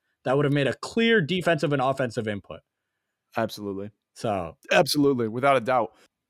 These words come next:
Speaker 2: And really just, you know, let's give the Celtics their roses. Let's give them props and credit. I mean, because they were just, they, they've been impressive. And like we said a few times before, you know, on today's episode, they have been playing team basketball,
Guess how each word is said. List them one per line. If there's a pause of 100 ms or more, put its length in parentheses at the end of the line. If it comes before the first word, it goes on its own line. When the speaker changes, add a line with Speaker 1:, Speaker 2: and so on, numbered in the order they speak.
Speaker 2:
And
really
just, (100)
you
know, (680)
let's
give
the
Celtics
their
roses. (120)
Let's
give
them
props
and
credit.
I
mean,
because
they
were
just,
they,
they've
been
impressive. (400)
And
like
we
said (680)
a
few
times
before,
you
know,
on
today's
episode,
they
have
been
playing
team
basketball,